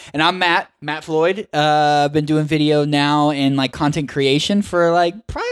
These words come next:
like, four years now. But, uh, yeah, I think it's one of those things that we both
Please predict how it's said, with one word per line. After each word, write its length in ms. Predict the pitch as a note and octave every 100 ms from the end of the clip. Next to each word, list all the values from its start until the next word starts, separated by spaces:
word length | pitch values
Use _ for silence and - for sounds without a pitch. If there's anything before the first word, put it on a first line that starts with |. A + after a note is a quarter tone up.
| A#4+
like, 80 | -
four 220 | - A#3+
years 260 | A3 A3+ B3
now. 260 | C4+ D4+ - - _
But, 240 | E3 F#3 F#3
uh, 280 | F#3 F#3 F#3 _ _ _
yeah, 220 | D3+ B3+
I 120 | G3
think 160 | E3+ A3+
it's 140 | G#3
one 120 | G3 F#3+
of 60 |
those 140 | F#3 -
things 200 | F#3+ F3
that 260 | E3 D3
we 160 | D3 D#3
both 540 | D3+ E3 F3+ - -